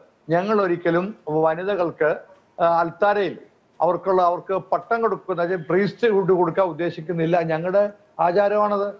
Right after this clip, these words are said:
എത്ര നൂറ്റാണ്ടുകളാണ്. ആ, കന്യാസ്ത്രീമാർക്ക് മറ്റുള്ളവർക്ക് വായിക്കാം, അവർക്ക് അൽത്താരയ്ക്ക് അവർക്ക് ബൈബിൾ വായിക്കാം, അതുപോലെ പെൺകുട്ടികൾക്ക് ഓൾട്ടർ ഗേൾസ് ആയിട്ട് പ്രവർത്തിക്കാം.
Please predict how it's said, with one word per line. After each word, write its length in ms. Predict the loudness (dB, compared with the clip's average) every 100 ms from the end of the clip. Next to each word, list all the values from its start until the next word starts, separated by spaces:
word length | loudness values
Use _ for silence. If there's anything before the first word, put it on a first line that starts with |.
| _ -6
എത്ര 200 | -2 0
നൂറ്റാണ്ടുകളാണ്. 800 | 0 0 0 0 2 2 2 0 -6 -16 _ -2
ആ, 60 |
കന്യാസ്ത്രീമാർക്ക് 800 | 0 -2 -2 -4 0 2 0 0
മറ്റുള്ളവർക്ക് 540 | -4 -4 0 0 2 2
വായിക്കാം, 640 | 2 2 2 0 0 0
അവർക്ക് 420 | -2 -6 -6 -4
അൽത്താരയ്ക്ക് 540 | -2 -2 0 -2 0 0
അവർക്ക് 640 | 0 0 0 0 0 0 -2 _ _
ബൈബിൾ 360 | 0 0 2 2
വായിക്കാം, 400 | 2 0 -2 -2
അതുപോലെ 320 | 0 0 0
പെൺകുട്ടികൾക്ക് 720 | -2 -4 -4 -6 -2 -2 0
ഓൾട്ടർ 480 | 2 4 2 0 -2
ഗേൾസ് 360 | 0 0 0 0
ആയിട്ട് 180 | -2 -2
പ്രവർത്തിക്കാം. 460 | -4 -4 -2 -4